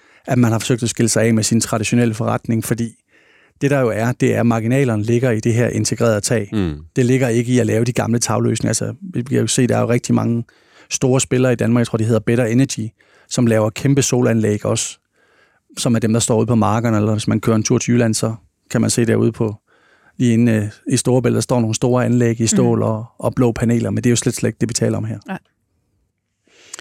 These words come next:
Speaker 3: Spændende. Jamen, øh, jeg synes, vi skal forlade, øh, so-, øh,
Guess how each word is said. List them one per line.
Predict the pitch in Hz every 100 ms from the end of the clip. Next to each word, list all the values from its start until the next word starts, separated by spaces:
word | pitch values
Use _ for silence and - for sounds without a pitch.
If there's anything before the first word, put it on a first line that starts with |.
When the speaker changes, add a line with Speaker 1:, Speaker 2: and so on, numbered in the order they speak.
| - -
Speaker 3:
Spændende. | - - 214 262 302 _ _ _ -
Jamen, | 220 214 208 202
øh, | 202 202 208
jeg | 240
synes, | 330 320
vi |
skal | 294 277
forlade, | 285 294 294 277 254 240
øh, | 226 214
so-, | 262 226
øh, | 226 214 202 196 185